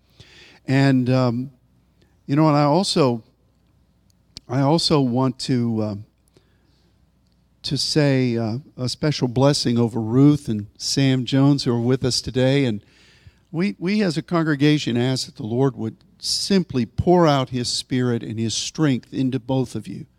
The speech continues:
And, um, I know that there's a reason that he led you to be here today. And so we ask that the Spirit of the Lord would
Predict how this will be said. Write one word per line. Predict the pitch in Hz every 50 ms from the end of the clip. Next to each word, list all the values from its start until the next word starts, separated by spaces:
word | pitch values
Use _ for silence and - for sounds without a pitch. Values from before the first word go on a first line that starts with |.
| _ _ _ _ _ _ _ _ _ _
And, | 120 120 123 120 117 117 113 104
um, | 117 113 113 107 98 104 - _ _ _ _ _ _ _ _ _ _ _ _ _ _ _ _ _ - -
I | 110 120 123 127
know | 139 143 151
that | 147 147 -
there's | - 151 139 120
a | 135 127
reason | 131 143 151 151 135 131 139 127
that | 123 123
he | 113 135 135
led | 123 123 135 135 127
you | 120 131 131
to | 131
be | 123 113 151 160 170 147
here | 131 123 113
today. | 110 113 101 117 117 113 110 123 123 - _ _ _ _ _ _ _ _ _ _ _
And | - 120 123 120 113
so | - - 139 135 131 123
we | 123 117 131 127 131
ask | 131 131 139 143 139 -
that | - 117 -
the | - 131
Spirit | - - - - 143 143 139 135
of | 123
the | 131
Lord | 135 127 139 147 151 135 117 104 104
would | 110 120 123 113